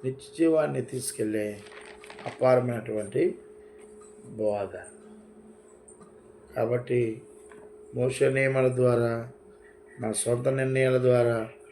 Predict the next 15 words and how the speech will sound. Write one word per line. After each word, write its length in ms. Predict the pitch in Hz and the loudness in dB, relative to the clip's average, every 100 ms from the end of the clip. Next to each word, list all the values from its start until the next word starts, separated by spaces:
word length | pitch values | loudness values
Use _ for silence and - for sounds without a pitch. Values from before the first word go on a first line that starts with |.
| - - - - 117 | -20 -20 -20 -8 -2
పరలోక 400 | 117 120 113 117 | 2 2 2 -2
విచారము, 800 | 107 120 113 113 123 131 131 - - - - - 120 | -2 -2 -2 -2 -2 -2 -4 -10 -20 -20 -20 -6 4
యేసుక్రీస్తు 600 | 131 135 131 143 127 131 | 4 4 0 -2 0 4
ద్వారా, 280 | 135 131 | 6 6
ద్వారా 320 | 123 127 123 127 | 4 4 2 0
ఇచ్చినటువంటి 540 | 127 - 120 123 117 | -2 -8 -6 -4 -4
నియమాల 380 | 120 120 120 113 | -4 -2 -2 -2
ద్వారా 240 | 113 113 | -2 -4
మాత్రమే 680 | 110 110 110 120 131 185 - - - - - - - - | -6 -8 -8 -4 -2 -2 -4 -10 -20 -20 -20 -20 -18 -6
వెళతాము 720 | 117 110 107 107 95 92 95 - 107 | -4 -4 -4 -6 -6 -8 -14 -12 -10
అన్న 80 | |
సంగతి 800 | 104 110 110 107 - 117 156 180 - - - - - - - | -8 -6 -6 -6 -4 -2 0 -2 -8 -20 -20 -20 -20 -18 -10
మీరు 260 | 113 110 | -4 -4
తేటగా 540 | 104 - 107 110 110 120 | -4 -4 -4 -2 -2 0
గమనించాలి. 760 | 127 104 95 92 - - 90 | 0 0 -2 -10 -12 -14 -14